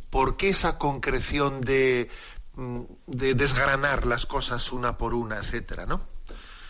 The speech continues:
A ver, yo creo que mientras que pedimos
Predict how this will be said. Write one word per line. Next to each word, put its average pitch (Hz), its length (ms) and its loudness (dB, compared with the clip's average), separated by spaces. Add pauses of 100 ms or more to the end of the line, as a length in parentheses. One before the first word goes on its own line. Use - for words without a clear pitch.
(540)
A 131 100 2
ver, 123 200 4
yo 160 160 2
creo 160 320 2
que 120 480 2
mientras 127 560 0
que 127 160 -2
pedimos 220 720 0